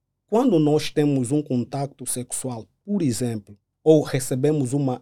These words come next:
hemotransfusão, uma transfusão sanguínea, e a pessoa recebe um sangue contaminado, o que que acontece? O vírus entra no organismo. E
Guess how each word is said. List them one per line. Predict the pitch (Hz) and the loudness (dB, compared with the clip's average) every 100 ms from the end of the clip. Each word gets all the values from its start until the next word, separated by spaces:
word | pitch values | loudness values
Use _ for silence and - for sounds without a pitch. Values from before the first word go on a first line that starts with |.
| - | -2
hemotransfusão, | 151 151 131 - 120 - 110 120 117 107 _ _ _ _ - | 0 0 -2 -6 -8 -8 -6 -4 -6 -8 _ _ _ _ -6
uma | 139 | -4
transfusão | 131 127 123 123 139 143 | -4 -6 -4 -4 -2 -4
sanguínea, | 139 123 117 131 135 143 - _ _ _ - | -2 -4 0 0 0 -4 -10 _ _ _ -2
e | 147 | -2
a | 131 | -2
pessoa | 139 - - 156 156 156 | -8 -8 -2 2 2 0
recebe | 147 139 - 160 156 160 - | -4 -6 0 2 2 -2 -2
um | 180 175 | -2 -2
sangue | - - 147 143 127 | -6 -4 -2 -2 -2
contaminado, | 123 120 113 113 107 98 87 - _ _ _ _ _ - | -6 -8 -8 -6 -8 -10 -12 -18 _ _ _ _ _ -8
o | 143 | -6
que | 202 202 | -2 -2
que | 147 | -4
acontece? | 135 120 120 113 - - | -4 -6 -6 -8 -10 -4
O | 120 | -4
vírus | 110 113 170 180 - - - | -4 -2 -2 -4 -8 -12 -6
entra | 160 160 151 143 | -2 -2 -2 -4
no | 143 | -2
organismo. | 139 143 139 117 104 - _ _ _ _ _ | -2 -2 -2 -2 -6 -12 _ _ _ _ _
E | 147 | -8